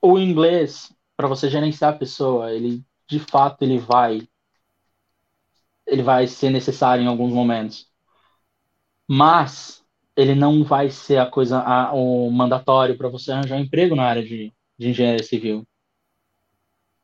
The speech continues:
E eu fui perceber isso depois que eu entrei. Que eu tava trabalhando com as pessoas que não falavam inglês perfeitamente, e eu na minha cabeça achando que tinha que ser um inglês perfeito. Não. Eu teria feito, talvez, isso antes, mas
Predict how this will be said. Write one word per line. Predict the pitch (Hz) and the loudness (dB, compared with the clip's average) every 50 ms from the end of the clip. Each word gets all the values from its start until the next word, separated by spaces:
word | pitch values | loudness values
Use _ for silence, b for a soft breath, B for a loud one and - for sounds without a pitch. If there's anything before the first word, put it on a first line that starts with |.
| _ - | _ 0
E | - 131 | 4 4
eu | 139 139 | 4 4
fui | - 160 143 | 4 2 4
perceber | 143 151 - - 147 135 147 | 4 4 2 4 2 4 4
isso | 143 - | 4 2
depois | 151 139 151 - | 2 0 0 0
que | 160 | 0
eu | 160 | 0
entrei. | 190 190 - 220 233 254 214 - - _ _ _ _ _ _ _ _ _ _ _ _ _ _ _ _ _ _ _ _ | 2 4 4 4 6 4 2 -2 -4 _ _ _ _ _ _ _ _ _ _ _ _ _ _ _ _ _ _ _ _
Que | - 156 | -2 0
eu | |
tava | 156 156 147 147 | 2 2 0 0
trabalhando | 151 147 143 151 143 143 160 214 247 277 | -2 -2 0 0 2 2 2 2 2 0
com | - - | -2 -6
as | - - | -16 -10
pessoas | - - 180 160 160 | -4 -2 -2 -2 0
que | - 170 | 0 0
não | 156 151 151 | 0 0 0
falavam | - 160 151 147 147 147 139 135 131 131 131 131 | 0 0 2 2 4 2 2 2 0 0 0 0
inglês | 127 127 123 131 123 123 120 - | 0 2 2 2 2 2 0 -2
perfeitamente, | - 123 - - 131 127 131 127 123 123 123 135 143 139 127 131 - 135 | -4 -4 -2 -2 -2 0 0 -2 0 0 -2 -2 -2 -2 -4 -2 0 2
e | |
eu | 127 135 143 | 2 4 2
na | 143 131 | 2 0
minha | 131 139 139 | -2 -2 0
cabeça | 139 139 123 123 131 135 135 135 | 0 0 0 2 0 0 0 -2
achando | 120 - 139 135 | -4 -4 -4 -4
que | 131 135 | -4 -6
tinha | 131 - 147 151 | -6 -6 -8 -8
que | 135 | -6
ser | - 151 143 | -4 -4 -2
um | 135 135 | -2 -2
inglês | 127 123 139 151 151 | 0 2 2 0 2
perfeito. | - 147 143 135 - - 160 175 180 180 180 - - - _ _ _ _ _ _ _ _ _ _ _ _ _ _ _ _ - | 0 -4 -4 -4 -4 0 4 4 4 2 2 -8 -16 -20 _ _ _ _ _ _ _ _ _ _ _ _ _ _ _ _ -4
Não. | - 214 196 202 226 208 214 _ _ _ _ _ _ _ _ _ _ _ _ _ _ _ _ _ _ _ _ _ _ _ _ _ _ _ _ _ _ _ _ _ _ _ _ _ _ _ _ _ - | 0 2 2 2 2 0 -4 _ _ _ _ _ _ _ _ _ _ _ _ _ _ _ _ _ _ _ _ _ _ _ _ _ _ _ _ _ _ _ _ _ _ _ _ _ _ _ _ _ 0
Eu | - 156 180 | 4 4 4
teria | - 208 170 160 156 - | 4 4 4 4 4 2
feito, | - - 135 131 123 - _ _ _ _ _ _ _ _ _ _ | 2 2 2 2 2 0 _ _ _ _ _ _ _ _ _ _
talvez, | - 123 113 120 117 113 | -6 -6 -4 -4 -4 -6
isso | 110 - - 131 | -6 -10 -6 -4
antes, | 120 117 113 110 - | -4 -4 -4 -6 -6
mas | 120 117 113 107 - - | -6 -6 -6 -8 -12 -20